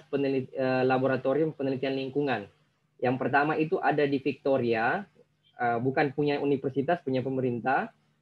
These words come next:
Yang kedua di J C U ini yang punya, punya J C U dan disupport sama pemerintah untuk ilmu lingkungan. Makanya L P D P itu mengakui kita di ilmu lingkungan, ya,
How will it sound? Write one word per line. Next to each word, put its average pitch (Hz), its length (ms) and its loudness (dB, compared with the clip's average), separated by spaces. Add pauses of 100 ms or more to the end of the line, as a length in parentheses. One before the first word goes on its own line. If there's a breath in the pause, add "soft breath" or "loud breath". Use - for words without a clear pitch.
(140)
Yang 143 200 4
kedua 180 200 4
di 165 160 2
J 151 240 6
C 156 120 2
U 160 120 6
ini 160 240 0
yang 120 160 -4
punya, 131 480 -4
punya 131 240 -4
J 127 120 2
C 127 80 -10 (120)
U 104 120 -2 (760)
dan 120 120 2
disupport 151 360 0
sama 139 160 -2
pemerintah 127 400 0
untuk 127 200 -4
ilmu 143 200 0
lingkungan. 135 480 -2 (920)
Makanya 151 360 2
L 156 80 4
P 151 120 2
D 143 160 4
P 185 160 2 (120)
itu 190 160 -2
mengakui 139 480 -2
kita 151 160 0
di 135 240 2
ilmu 123 160 -4
lingkungan, 120 480 -6 (400)
ya, 123 240 -2